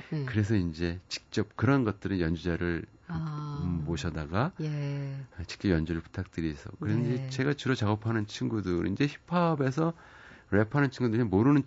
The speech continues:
Speaker 2: 잘, 기타에 대해서 이제 모르는 친구들은 그냥 기계 음악을 쓰는데,
Speaker 1: 예.
Speaker 2: 어, 리쌍이나 아니면은 트웬티원이나 뭐, 빅뱅, 이런 친구들은 그런 음악을 할 때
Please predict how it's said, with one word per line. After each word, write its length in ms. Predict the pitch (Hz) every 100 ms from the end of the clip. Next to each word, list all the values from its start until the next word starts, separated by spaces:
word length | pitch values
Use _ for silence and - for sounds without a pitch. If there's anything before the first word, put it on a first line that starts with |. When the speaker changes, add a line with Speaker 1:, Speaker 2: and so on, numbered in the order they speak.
| -
Speaker 2:
잘, 280 | - 120 123 -
기타에 260 | - 175 156
대해서 200 | 135 135
이제 100 | 113
모르는 260 | 95 101
친구들은 640 | 95 101 95 90 98 104 101
그냥 280 | - 92 98
기계 260 | - 87 90
음악을 180 | 82 92
쓰는데, 540 | - 123 90 90 117 170
Speaker 1:
예. 280 | 147 127 120 127 - - - - - - -
Speaker 2:
어, 400 | 95 92 90 80
리쌍이나 880 | 104 123 - 151 131 104 92 87 78 82
아니면은 680 | 92 95 87 92 101 107 101 - _ -
트웬티원이나 800 | 170 170 139 107 95 95 98
뭐, 600 | 95 90 90 87 80 78 78 -
빅뱅, 600 | 98 - 101 87 82 71 - - - -
이런 180 | 110 156
친구들은 840 | - 175 160 127 123 113 104 120 104
그런 220 | 104 120
음악을 280 | 98 92 101
할 100 | 139
때 300 | - 120